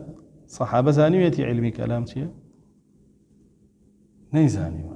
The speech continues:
علمی کەلام لە قەرنی سێیەمە داهات. لە بیدایەتی قەرنی سێیەمان دروست بوو. سەحابە نەیزانیوە علمی کەلام چییە. باشە؟ و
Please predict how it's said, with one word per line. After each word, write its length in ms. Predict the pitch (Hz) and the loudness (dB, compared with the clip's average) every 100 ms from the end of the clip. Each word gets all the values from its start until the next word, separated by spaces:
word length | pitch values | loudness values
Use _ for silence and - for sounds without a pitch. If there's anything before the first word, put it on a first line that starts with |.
| 104 | -10
علمی 220 | 101 101 - | -8 -8 -6
کەلام 260 | 110 117 113 - - - - - _ _ | -4 -4 -6 -12 -20 -20 -20 -20 _ _
لە 40 | - - | -12 -4
قەرنی 260 | 117 120 117 | -2 0 0
سێیەمە 340 | 135 139 110 90 85 | 2 2 2 -2 -8
داهات. 360 | 78 - - - - - _ _ _ _ | -10 -12 -18 -20 -20 -20 _ _ _ _
لە 40 | 92 | -12
بیدایەتی 420 | 101 104 107 117 - | -10 -8 -8 -8 -4
قەرنی 240 | 131 139 139 | -2 0 -2
سێیەمان 340 | 175 175 135 104 | -4 -4 -4 -6
دروست 240 | - 92 | -8 -10
بوو. 100 | - - | -12 -14
سەحابە 360 | - - 120 156 170 | -10 -4 -2 -2 -2
نەیزانیوە 400 | 156 113 92 87 82 | -4 -4 -4 -6 -8
علمی 200 | 82 82 | -10 -12
کەلام 240 | - 62 - | -14 -16 -16
چییە. 140 | - - - _ _ _ _ _ _ _ _ _ _ - _ | -20 -20 -20 _ _ _ _ _ _ _ _ _ _ -20 _
باشە؟ 280 | - 85 117 - _ - _ _ _ _ _ _ _ _ _ _ | -14 -12 -12 -14 _ -20 _ _ _ _ _ _ _ _ _ _
و 80 | - | 4